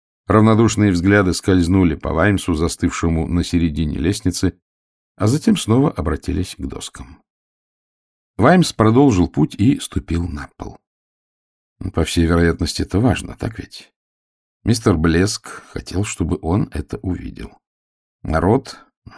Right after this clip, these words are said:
люди, тролли, гномы, играющие в игры. Время от времени пара игроков обменивалась взглядами и рукопожатиями. Затем один из них переходил к новому столу.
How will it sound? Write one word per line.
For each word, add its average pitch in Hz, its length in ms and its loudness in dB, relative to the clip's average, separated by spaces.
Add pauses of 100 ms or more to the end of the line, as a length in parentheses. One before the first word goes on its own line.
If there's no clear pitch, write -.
(180)
люди, 87 380 2
тролли, 90 340 0
гномы, 98 440 -2
играющие 98 760 -4
в 104 140 -4
игры. - 360 -10 (1120)
Время 156 280 6
от - 100 -2
времени 135 320 4
пара 117 300 2
игроков 90 460 -2
обменивалась 92 720 2
взглядами 101 580 -2
и 95 140 -2
рукопожатиями. - 960 -12 (600)
Затем 135 460 2
один 104 300 2
из 95 120 0
них 87 240 -2
переходил 76 520 -2
к - 100 -8
новому 73 520 -2
столу. - 520 -16